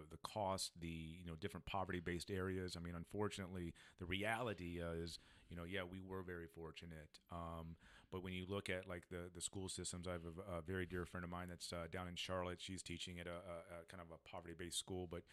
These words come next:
you know, she's legitimately the Michelle Pfeiffer of education. And there's, I've met a lot of teachers in San Diego that feel the same way. It's like,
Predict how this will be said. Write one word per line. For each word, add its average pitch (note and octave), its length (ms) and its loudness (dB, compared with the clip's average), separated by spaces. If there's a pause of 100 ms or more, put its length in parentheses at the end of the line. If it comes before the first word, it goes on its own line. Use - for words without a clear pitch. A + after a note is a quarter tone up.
(320)
you F2+ 100 -2
know, E2+ 140 0
she's F#2+ 260 0
legitimately F#2+ 640 2
the F2+ 120 0
Michelle F2 320 0
Pfeiffer F2 420 2
of E2+ 300 4 (440)
education. F2+ 640 2
And E2+ 240 -2
there's, F#2+ 160 2
I've F#2 180 4
met G2 160 4
a G2+ 60 0
lot F#2+ 180 4
of F#2 60 0
teachers F#2 320 -2
in F2+ 60 -2
San F2+ 180 2
Diego F2+ 380 4
that F2 200 -2
feel F2+ 140 2
the E2+ 80 0
same F2 260 0
way. F#2+ 300 2
It's - 160 -2
like, E2 180 -2